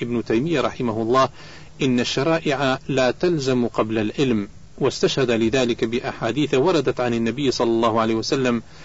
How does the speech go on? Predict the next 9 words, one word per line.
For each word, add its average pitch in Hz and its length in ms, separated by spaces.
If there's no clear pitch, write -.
وقوله 120 920
صحيح 135 680
أن 127 160
الشرائع 117 800
لا 135 160
تلزم 110 640
قبل 113 260
العلم. 101 540
ثالثا، 160 760